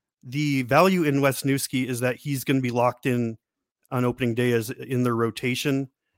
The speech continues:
you know, and he pitched nearly a hundred fifty innings in twenty-seven starts in twenty twenty-two. So,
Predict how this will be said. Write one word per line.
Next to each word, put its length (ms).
you 140
know, 100
and 120
he 120
pitched 280
nearly 280
a 20
hundred 240
fifty 320
innings 420
in 140
twenty-seven 460
starts 480
in 80
twenty 260
twenty-two. 480
So, 380